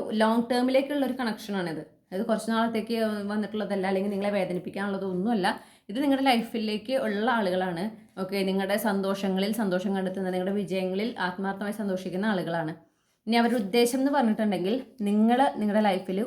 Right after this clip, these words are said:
ഉയരുന്നതും വളരുന്നതും കാണാൻ ആഗ്രഹിക്കുന്ന ഒരു വ്യക്തി, അല്ലെങ്കിൽ നിങ്ങളോടൊപ്പം ഇനി ജീവിതം മുന്നോട്ട് നയിക്കാൻ ആഗ്രഹിക്കുന്ന ഒരു വ്യക്തിയാണ് അവർ. ഓക്കെ,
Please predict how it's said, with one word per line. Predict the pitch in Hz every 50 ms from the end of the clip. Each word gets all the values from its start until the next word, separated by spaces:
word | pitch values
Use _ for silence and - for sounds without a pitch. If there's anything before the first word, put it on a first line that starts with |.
| - - -
ഉയരുന്നതും | 196 190 185 185 175 180 180 175 - 208 220 - -
വളരുന്നതും | 185 185 175 170 165 175 175 165 160 220 233 - -
കാണാൻ | 220 196 185 180 190 202
ആഗ്രഹിക്കുന്ന | 190 170 156 175 175 170 165 - 175 185 220
ഒരു | 220 226
വ്യക്തി, | 214 220 - - - - _ _ _ - _ _ -
അല്ലെങ്കിൽ | 208 214 226 233 226 220
നിങ്ങളോടൊപ്പം | 214 220 220 226 233 254 269 262 262 - 214 226 233 -
ഇനി | 202 214 220 220
ജീവിതം | 190 202 214 190 185 202 208 208
മുന്നോട്ട് | 190 185 180 185 208 214
നയിക്കാൻ | 208 190 180 180 - 196 202 220 196
ആഗ്രഹിക്കുന്ന | 190 180 180 156 180 185 175 180 180 185 180 185 208
ഒരു | 196 208
വ്യക്തിയാണ് | 202 190 - - - 196 190 170 156 160 196 277 349 - - _ _ _ _ -
അവർ. | 185 165 160 165 - - - - - _ _ 185 190
ഓക്കെ, | 185 - 196 185